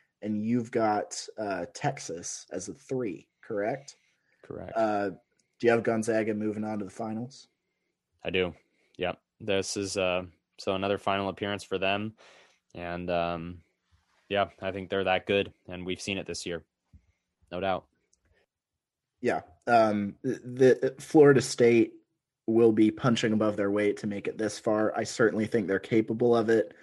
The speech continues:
Speaker 1: Um, I mean, they're, they're not going to end up having to play a number one seed if things go the way I currently have them planned to go.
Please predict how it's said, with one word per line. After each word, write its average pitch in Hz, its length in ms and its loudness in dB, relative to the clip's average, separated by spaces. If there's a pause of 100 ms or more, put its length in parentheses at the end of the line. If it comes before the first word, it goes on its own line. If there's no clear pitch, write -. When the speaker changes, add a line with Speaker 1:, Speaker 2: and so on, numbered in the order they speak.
(340)
Speaker 1:
Um, 92 480 0 (640)
I 95 120 -2
mean, 98 260 0
they're, 101 380 2
they're 107 260 4
not 98 340 0
going 104 240 0
to 85 140 -4
end 104 180 -2
up 113 200 0
having 110 360 0
to 107 60 -2
play 117 640 0
a 113 60 -2
number 113 300 0
one 113 240 2
seed 120 480 -2 (100)
if 101 180 -6
things 104 380 -4
go 101 420 -4 (460)
the 98 160 -6
way 104 220 0
I 98 140 -2
currently 104 400 -4
have 104 200 -4
them 95 120 -6
planned 107 340 0
to 104 60 -2
go. 104 320 0